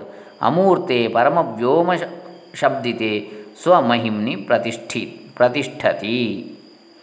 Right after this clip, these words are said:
इदं विश्वप्रपञ्चः, इदं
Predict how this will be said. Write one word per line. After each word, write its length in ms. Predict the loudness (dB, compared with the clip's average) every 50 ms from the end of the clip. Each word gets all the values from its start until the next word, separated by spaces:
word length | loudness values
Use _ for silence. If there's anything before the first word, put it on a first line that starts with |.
| -20 -20 -20 -20 _ -2
इदं 360 | 2 4 6 6 6 4 2 2 0 -6 -10 -14 -16 -18 -20 -12 -2
विश्वप्रपञ्चः, 2750 | 2 2 2 4 2 0 2 4 4 4 4 0 -4 -8 -12 -12 -14 -18 -18 -20 -20 -20 -20 -20 -20 _ _ _ _ _ _ _ _ _ _ _ _ _ 0 2 2 2 2 2 0 0 -2 0 0 0 2 0 -2 -8 -10 -14 -18 -20 -20 -20 -20 -20 _ _ _ _ _ _ -6
इदं 380 | 0 2 2 2 2 0 -2